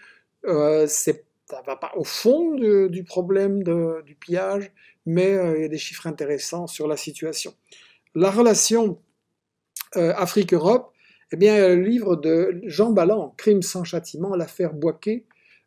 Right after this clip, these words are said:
euh, c'est, euh, neuf militaires français qui ont été, euh, tués, euh, par des bombardements en avion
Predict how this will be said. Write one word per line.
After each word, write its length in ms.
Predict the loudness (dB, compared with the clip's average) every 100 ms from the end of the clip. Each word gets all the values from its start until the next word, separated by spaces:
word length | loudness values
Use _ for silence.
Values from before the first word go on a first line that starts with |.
| -2
euh, 520 | 2 4 4 2 0 -2
c'est, 580 | -6 -2 2 4 2 _ -2
euh, 140 | 0 4
neuf 260 | 2 2
militaires 480 | 0 0 2 0 0
français 540 | -4 -8 -4 -2 -2 -8 _ _ -12
qui 160 | 0 2
ont 220 | 2 0
été, 720 | -2 0 4 6 8 6 4
euh, 460 | 0 -12 -14 -16 -20 _ _ -20 _
tués, 460 | 2 8 8 6 -8 _ _ _ _ _ _ _ _ _ _ -12 -10
euh, 160 | -10 -14 _ _ _ _ _ -4
par 380 | 0 0 -2 -8
des 100 | -6
bombardements 720 | -4 -4 -4 -6 -4 -6 -6
en 100 | -8
avion 520 | -8 -2 0 0 -2